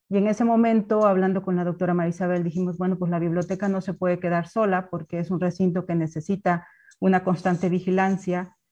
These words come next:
por el material que resguarda y sobre todo porque, pues, hay muchos roedores que pueden entrar, sobre todo cuando las personas no llegaban. Entonces, eh, siempre hubo un equipo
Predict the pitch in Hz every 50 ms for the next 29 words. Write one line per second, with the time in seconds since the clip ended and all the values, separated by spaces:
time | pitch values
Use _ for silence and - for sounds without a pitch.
0 | _ _ _ _ _ _ _ _ - 165 160 151 151 151 165 - - 185 180 180
1 | 170 165 165 175 156 175 185 180 180 185 185 185 - 185 180 170 185 170 190 185
2 | 208 202 190 185 175 170 147 - - - 190 175 - 196 196 196 196 196 196 -
3 | 185 175 175 180 170 175 - 156 151 - - 156 - 160 156 - 156 160 165 160
4 | 160 180 165 156 160 156 151 147 151 156 156 - 156 147 - 156 151 151 156 156
5 | 156 156 - 151 151 156 151 - 156 143 139 143 - 160 151 156 156 156 165 147
6 | 139 143 156 165 180 - - - 170 127 - 160 147 156 143 143 143 151 143 143
7 | 147 135 135 135 127 - 131 - - - 151 147 147 - 170 156 - _ - -
8 | - - - - - - - - - - 180 180 175 170 175 214 208 208 202 208
9 | 208 202 196 208 208 202 190 202 233 233 220 - 202 196 202 233 233